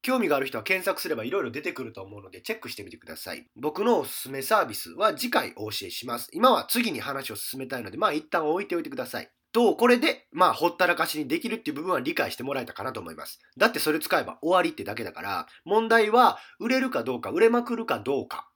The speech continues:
です。そのためにはまず売れる仕掛け、シナリオってそもそもどうやって作ればいいのか、ここが第一関門です。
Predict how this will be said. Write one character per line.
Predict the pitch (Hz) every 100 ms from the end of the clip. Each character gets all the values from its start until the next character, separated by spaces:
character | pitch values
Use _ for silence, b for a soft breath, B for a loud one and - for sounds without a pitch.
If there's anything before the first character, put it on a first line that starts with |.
| -
で | -
す。 | - - _ _ _ b b
そ | 247
の | 269
た | 269
め | 254
に | 147
は |
ま | 117 156
ず | 123 -
売 | 226
れ | 240
る | 226
仕 | -
掛 | - 190
け、 | 196 214 -
シ | - 226
ナ | 226
リ | 220
オ | 214
っ |
て | 208 -
そ | 220
も | 202
そ | 120
も | 82 82
ど | 165 233
う |
や | 285
っ |
て | - -
作 | - 160
れ | 120
ば | - -
い | 180
い |
の | 139
か、 | - 76 _
こ | -
こ | 165
が | 247 -
第 | 123 123
一 | 123 -
関 | 165 123
門 | 82 -
で | -
す。 | -